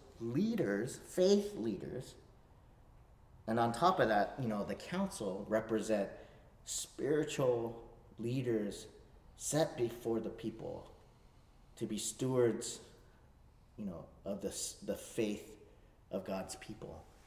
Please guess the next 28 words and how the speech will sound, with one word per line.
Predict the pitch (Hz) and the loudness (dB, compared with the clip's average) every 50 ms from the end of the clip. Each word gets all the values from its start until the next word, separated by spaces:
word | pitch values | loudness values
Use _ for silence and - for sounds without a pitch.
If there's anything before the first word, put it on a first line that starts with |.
| - - - - - - - - - - - - - - - - - - - - - - - - - - | -20 -20 -20 -20 -20 -20 -20 -20 -20 -20 -20 -20 -20 -20 -20 -20 -20 -20 -20 -20 -20 -20 -20 -20 -18 -16
right? | 85 87 - - - - - - - - | -14 -14 -14 -14 -18 -20 -20 -20 -20 -8
To | - 127 113 | -4 -2 0
be | 110 113 110 107 107 - | 2 2 2 2 2 0
experts | 113 - - - - - - 113 104 - - | -2 -2 0 -4 -6 -4 -2 -4 -4 -2 -2
of | 104 92 - | -2 -2 -2
the | 98 90 | -2 -2
law, | 90 92 95 95 85 80 - - - | -2 0 0 0 -2 -4 -6 -10 -10
to | - 104 | -10 -8
be | 98 104 101 98 98 95 | -6 -4 -4 -4 -4 -6
teachers | - - 143 131 120 - 131 120 110 - | -6 -6 -6 -4 -4 -4 -4 -4 -4 -4
of | 98 92 - | -6 -6 -8
scripture, | - - - 101 - - - 80 - - - - - - - - - - - - - - - _ - - - | -8 -8 -6 -8 -8 -8 -10 -10 -12 -12 -16 -18 -20 -20 -20 -20 -20 -20 -20 -20 -20 -20 -20 _ -18 -10 -4
to | - 123 | -4 -2
be | 101 113 110 107 101 95 - - - | 0 0 0 0 -2 -4 -6 -10 -10
shepherds | - - - - 131 120 - - 101 80 73 73 - - - - - - - - - - - - - - - - - - - - - - - - - - - - - - - - - - - - - | -6 -4 -4 -2 -4 -4 -2 -2 -2 -2 -2 -4 -8 -10 -12 -12 -14 -16 -20 -20 -20 -20 -20 -20 -20 -20 -20 -20 -20 -20 -20 -20 -20 -20 -20 -20 -20 -20 -20 -20 -20 -20 -20 -20 -20 -20 -16 -10 -8
of | 101 101 | -8 -6
the | 101 | -8
people, | - - - 117 - - 92 82 - | -10 -10 -10 -10 -8 -8 -8 -6 -4
of | 95 98 92 - - | -4 -4 -4 -4 -4
God's | 107 104 107 110 107 107 - - | -2 0 0 0 0 -2 -4 -8
love. | 90 82 85 92 98 - - - - - - - - - - - - - - | -8 -6 -4 -4 -4 -6 -8 -12 -14 -16 -20 -20 -20 -20 -20 -20 -14 -10 -8
Like, | 127 - - - - - - - - - - - - - - - - - - - - - - - | -8 -8 -10 -14 -18 -20 -20 -20 -20 -20 -20 -20 -20 -20 -20 -20 -20 -20 -20 -20 -20 -20 -20 -8
what | - 120 147 156 | -2 0 4 4
is | 165 165 165 - | 6 4 4 2
the | 151 131 | 0 0
worship | 120 120 123 123 - - - - - - - | 2 2 2 2 2 0 -2 -2 -2 -4 -6
of | 98 92 90 | -6 -6 -4
Yahweh? | 85 95 107 127 127 92 78 | -4 -4 -2 -2 -2 -2 -4